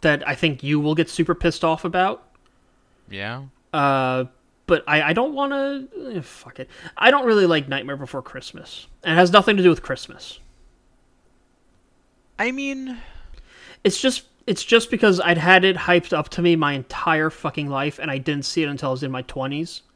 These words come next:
Speaker 2: No,
Speaker 1: And
Speaker 2: no, that's fair.
Speaker 1: Yeah, and
Speaker 2: I
Speaker 1: when I finally watched it, I was just like, "This is what all the hullabaloo is about?"
Speaker 2: No, I feel that way about Akira.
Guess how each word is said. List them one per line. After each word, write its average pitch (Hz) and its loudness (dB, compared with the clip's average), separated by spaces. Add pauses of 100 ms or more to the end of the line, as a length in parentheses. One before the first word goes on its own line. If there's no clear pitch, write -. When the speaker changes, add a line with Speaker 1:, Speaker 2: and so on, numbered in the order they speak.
(600)
Speaker 2:
No, 151 -4
Speaker 1:
And 151 2
Speaker 2:
no, 160 -4
that's 135 -10 (400)
fair. 113 -8
Speaker 1:
Yeah, 147 -2
and 143 -4
Speaker 2:
I - -12
Speaker 1:
when 151 -2 (120)
I - -10
finally 175 6
watched 175 4
it, 170 0
I - 0
was 151 -4
just 143 -8
like, 135 -2 (720)
"This - -16
is 160 -6
what 156 -2
all 147 0
the 139 -6
hullabaloo 135 -4
is 165 -8
about?" 208 -6 (1200)
Speaker 2:
No, 139 -4
I 135 0
feel 190 -6
that 147 0
way 127 -2
about 120 -4
Akira. 104 -8